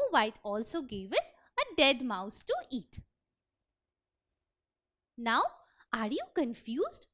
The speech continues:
between the last two friends that we met? Let me help you out. Well, this is the picture of a vulture and this is the picture of an eagle.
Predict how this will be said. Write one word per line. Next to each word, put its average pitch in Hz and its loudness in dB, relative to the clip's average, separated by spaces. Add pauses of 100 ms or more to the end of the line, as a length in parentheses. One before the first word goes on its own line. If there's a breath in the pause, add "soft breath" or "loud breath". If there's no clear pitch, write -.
between 370 0
the 370 4
last 208 0
two 415 -2 (120)
friends 240 -4
that 302 2 (120)
we 240 -2
met? 370 0 (520)
Let - 4
me 294 0
help 208 2
you 175 -10
out. 160 -18 (360)
Well, 233 6 (420 soft breath)
this 320 -4
is 622 -4
the 605 4
picture - -4
of 277 -4
a 339 0
vulture 190 -2 (360 soft breath)
and 220 -6
this 494 0
is 554 -4
the 320 -4
picture - -8
of 262 -6
an 508 -10 (160)
eagle. 226 0